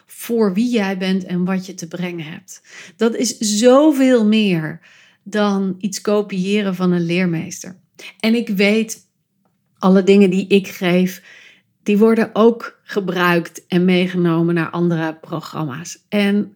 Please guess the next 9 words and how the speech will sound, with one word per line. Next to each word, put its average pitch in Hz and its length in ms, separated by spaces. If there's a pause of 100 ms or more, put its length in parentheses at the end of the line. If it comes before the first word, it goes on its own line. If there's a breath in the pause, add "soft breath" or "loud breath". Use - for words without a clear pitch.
(140)
op 220 160
zich 277 260
is 254 180
dat 220 280
niet 214 360 (120)
erg, 262 640 (640 loud breath)
zolang 262 760
je 262 100
maar 226 800